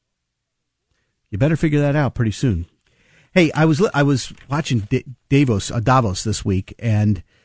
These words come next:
you know, last year everybody was really bullish, and I <laughs> noticed this year everybody was, uh, maybe, probably not.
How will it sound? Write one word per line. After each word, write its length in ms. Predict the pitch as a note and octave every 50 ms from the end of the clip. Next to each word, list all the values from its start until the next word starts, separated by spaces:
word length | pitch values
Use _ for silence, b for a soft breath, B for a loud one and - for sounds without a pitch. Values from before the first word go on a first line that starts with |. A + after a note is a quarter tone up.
| _ _ _ -
you 80 | B2
know, 60 | B2
last 280 | C3 D#3+ G3 G#3+ - -
year 120 | F#3 D#3
everybody 360 | C#3 C#3+ D#3 C#3+ C3 C#3+ C3 B2+
was 160 | A2+ G#2+ A2
really 220 | D#3 D#3+ C#3+ C3
bullish, 440 | A2 G2 C3+ C#3 C#3 A#2+ G#2 - -
and 80 | A2 G#2+
I 60 | F#2+
<laughs> 160 | D#3 C#3+ A#2
noticed 240 | D4 C4 - - -
this 220 | F3+ E3 - -
year 180 | C#3+ C#3 B2 A2
everybody 460 | B2 C3 C#3 C#3 C3 C#3+ C3+ B2+ B2+
was, 240 | A#2+ A2+ G2+ F2+ -
uh, 420 | - A#2+ A#2+ B2 B2 B2 B2 A#2+ A2+
maybe, 600 | A#2 B2+ C#3 C#3+ C#3 C3 C3+ C3+ C3+ C3 B2 A2
probably 540 | - _ - A#2+ B2 A#2+ A#2 A2+ A2+ A2+
not. 400 | G#2+ A#2 B2+ C3 C3 B2+ B2+ B2+